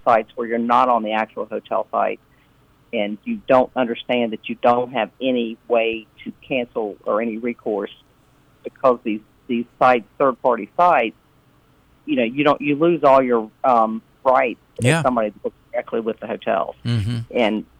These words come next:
Speaker 1: you know, people get caught on that all the time because probably the first six or seven that come up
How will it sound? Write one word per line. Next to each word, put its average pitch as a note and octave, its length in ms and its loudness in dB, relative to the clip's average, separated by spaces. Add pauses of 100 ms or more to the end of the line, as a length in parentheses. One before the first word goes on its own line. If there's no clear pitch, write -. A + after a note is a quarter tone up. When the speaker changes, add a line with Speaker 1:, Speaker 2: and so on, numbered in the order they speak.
(160)
Speaker 1:
you C3 140 0
know, A2 40 -6
people D#3 240 2
get B2 180 0
caught B2 240 4
on A#2 100 2
that A#2+ 140 4
all A2+ 160 4
the A2 60 -4
time F#3 300 2
because C#3 340 0
probably G#3 280 4
the C#3 100 0
first C#3+ 280 -2 (100)
six C#3+ 240 -6
or A#2+ 160 -6
seven C3 240 2
that G2 120 -6
come C3 180 0
up D#3 260 2